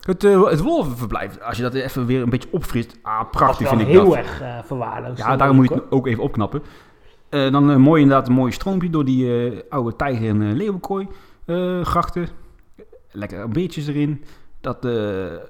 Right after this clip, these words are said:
Speaker 1: rendierverblijf kun je behouden in de, hè, met gedachtegang van, "Dit is een echt Van Ravenstein." En dan op het oude berenterras, eh, van een uitkijkpuntje maken of zo. Ik, ik zie het wel zitten.
Speaker 2: Oh ja, ik, eh, ben het ook niet mee, eh,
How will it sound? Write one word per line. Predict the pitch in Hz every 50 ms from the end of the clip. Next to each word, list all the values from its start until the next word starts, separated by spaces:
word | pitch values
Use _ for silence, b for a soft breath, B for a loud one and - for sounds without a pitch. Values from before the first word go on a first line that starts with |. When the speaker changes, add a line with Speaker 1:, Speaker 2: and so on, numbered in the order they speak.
| - - -
Speaker 1:
rendierverblijf | - - 151 156 147 147 127 117 107 123 113 98 -
kun | - 127 113
je | 107 107 104
behouden | 98 101 98 117 120 110 101 110 -
in | 101 117 107 104
de, | 101
hè, | 101 98 98 101 135 170 151 - - b b b b b b b b b b b b - _ _ _ _ _ -
met | 131 131 127 110 -
gedachtegang | - 110 110 131 120 - 123 104 117 110 107 -
van, | 113 107 104
"Dit | 113 107
is | 120
een | -
echt | 135 - -
Van | - 104
Ravenstein." | 139 185 190 170 - - - 175 175 170 160
En | 139 123
dan | 120 120 123 117
op | 101
het | 110 -
oude | - 147 127 107 101
berenterras, | 104 147 165 165 - - - 139 - 143 - -
eh, | - 113 87 123
van | 120 - 120 104
een | 104
uitkijkpuntje | - 180 185 - 190 160 - - 185 180 160 -
maken | 170 170 170 165 160
of | 156 -
zo. | - 165 160 165
Ik, | 165 156 - -
ik | 143 - -
zie | - - -
het | -
wel | 101 107
zitten. | 110 151 - - 104 98 95 95 -
Speaker 2:
Oh | 226 196
ja, | 214 175 147 143 143
ik, | 180 175 170 - -
eh, | 156 139 131 127 123 135
ben | - 139
het | 147 135 151
ook | 151 151
niet | 143 156 160 160 160
mee, | 156 139 139 135 139 139 -
eh, | - 160 143 131 131 131 131 127 139 147 135 135 135